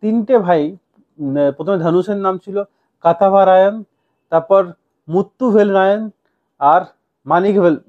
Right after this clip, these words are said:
ভেল রায়ান। তো এই তিন ভাই, তো তাই তার নাম হচ্ছে রায়ান। যাই হোক, তো তারপর তার একটা বোন আসে, বোন হয়,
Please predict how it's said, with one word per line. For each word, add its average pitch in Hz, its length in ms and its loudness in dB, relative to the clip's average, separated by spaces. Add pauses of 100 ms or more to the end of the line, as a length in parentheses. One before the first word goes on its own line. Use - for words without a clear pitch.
(100)
ভেল 185 320 0
রায়ান। 120 400 -4 (760)
তো 208 60 2
এই 233 60 4
তিন 214 340 0
ভাই, 110 240 -2 (540)
তো 170 140 -6
তাই 226 420 -2
তার 202 220 -2
নাম 185 160 -2
হচ্ছে 190 220 -6
রায়ান। 110 360 -2 (580)
যাই 208 100 2
হোক, 262 100 2 (220)
তো 190 160 0
তারপর 214 520 0 (220)
তার 170 160 0
একটা 185 240 -6
বোন 180 260 0
আসে, 202 320 -4 (320)
বোন 151 360 -4
হয়, 175 260 -4